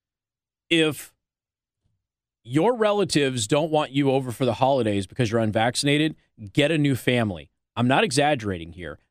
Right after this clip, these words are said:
They suck. They're probably toxic anyway. They don't love you. And this is a, a, a horrendous red flag.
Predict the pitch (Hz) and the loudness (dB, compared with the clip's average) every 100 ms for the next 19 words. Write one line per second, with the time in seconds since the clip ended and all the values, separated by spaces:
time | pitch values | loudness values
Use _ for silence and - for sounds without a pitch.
0 | _ 87 127 165 - - 220 135 - _ | _ -2 0 0 -2 0 0 0 -8 _
1 | 127 - 139 190 202 185 165 156 131 - | -4 -2 0 0 0 -2 0 2 0 -2
2 | 131 107 92 78 67 67 _ _ _ _ | -4 -4 -6 -8 -16 -18 _ _ _ _
3 | _ 123 117 170 170 147 101 85 127 - | _ 0 2 2 2 0 0 -6 -10 -14
4 | _ _ _ _ - 139 143 139 135 127 | _ _ _ _ -2 0 2 2 0 -4
5 | - 120 175 214 190 170 151 - 135 131 | -8 -2 0 2 2 0 0 -2 0 2
6 | 123 120 120 123 120 113 107 - 123 113 | 2 0 -2 -2 0 -2 -6 -4 0 0
7 | 110 - 143 127 120 190 262 196 120 - | -2 -2 0 0 2 2 2 0 0 0
8 | 120 107 - 95 67 | -2 -2 -4 -6 -6